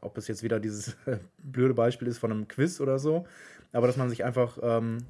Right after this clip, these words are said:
ja, vergleicht und sagt, ähm, „Ich weiß da mehr.“ Ich bin natür-, natürlich nicht mehr ge-, gebildet oder so, natürlich nicht. Da muss man auf jeden Fall den Unterschied, äh, sehen. Ähm, aber Wissen ist immer noch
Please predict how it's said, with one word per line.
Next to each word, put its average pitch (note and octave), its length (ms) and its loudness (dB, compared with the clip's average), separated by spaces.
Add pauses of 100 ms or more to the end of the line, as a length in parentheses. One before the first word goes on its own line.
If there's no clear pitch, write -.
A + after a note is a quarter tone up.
ja, A#2 80 -6
vergleicht A#2+ 600 0
und A#2+ 140 -6
sagt, A#2 440 -2
ähm, A2+ 280 -6 (240)
„Ich - 140 -14
weiß B2 200 2
da A2+ 120 0
mehr.“ C3+ 360 -2 (320)
Ich A2+ 100 -12
bin D3 100 4
natür-, B2+ 260 2
natürlich B2 400 0
nicht B2 140 -2
mehr B2 200 4
ge-, A2 280 0
gebildet A2+ 400 4
oder G2 160 0
so, F#2+ 160 -4
natürlich G2+ 360 -2
nicht. G2+ 140 -4
Da G#2+ 60 -2
muss A#2 160 -4
man A2+ 80 -2
auf G#2+ 100 -4
jeden A#2+ 200 2
Fall A2 160 2
den G#2 100 -2
Unterschied, G#2+ 520 -8
äh, G2 300 -2
sehen. A#2 440 -2 (480)
Ähm, A2 460 0 (720)
aber G#2+ 480 2
Wissen C3 360 -4
ist A#2 140 -6
immer C#3 180 -2
noch C#3+ 400 -2